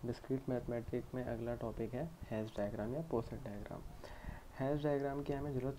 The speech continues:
क्यों पड़ी? Hash diagram हम क्यों बनाते हैं? Partially order relation को आगे further study करने के लिए ये जो सबसे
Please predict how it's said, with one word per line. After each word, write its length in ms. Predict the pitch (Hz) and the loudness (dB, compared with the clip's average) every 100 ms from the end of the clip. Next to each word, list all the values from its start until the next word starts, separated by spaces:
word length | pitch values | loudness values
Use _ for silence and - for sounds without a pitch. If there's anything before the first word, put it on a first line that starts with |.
| - | 0
क्यों 140 | 131 | 0
पड़ी? 300 | 127 98 95 - - - - - - - - | 2 2 0 -4 -10 -16 -18 -16 -16 -14 0
Hash 240 | 131 139 139 | 4 4 6
diagram 340 | 135 135 139 | 4 4 0
हम 160 | 147 151 | -2 -4
क्यों 200 | - 143 | 2 4
बनाते 380 | 127 104 98 - | 4 2 0 -2
हैं? 140 | - - - - - - - - - - - - | -4 -4 -8 -12 -12 -10 -8 -8 -8 -10 -10 2
Partially 560 | 131 131 131 147 165 151 | 4 6 4 4 8 8
order 340 | 143 156 135 | 8 6 6
relation 420 | 120 123 131 131 131 | 4 4 4 2 4
को 220 | 117 117 | 4 4
आगे 440 | - 104 117 131 | 4 4 4 4
further 360 | - 113 110 135 | 4 2 4 0
study 400 | - 117 113 127 | 2 0 4 4
करने 360 | 123 107 104 | 6 6 4
के 140 | 101 101 | 4 2
लिए 300 | 104 110 127 - - - - | 2 0 0 -4 -4 -4 0
ये 100 | 127 | 0
जो 160 | 120 127 | 2 2
सबसे 500 | 127 123 - 143 - | 2 -2 2 2 2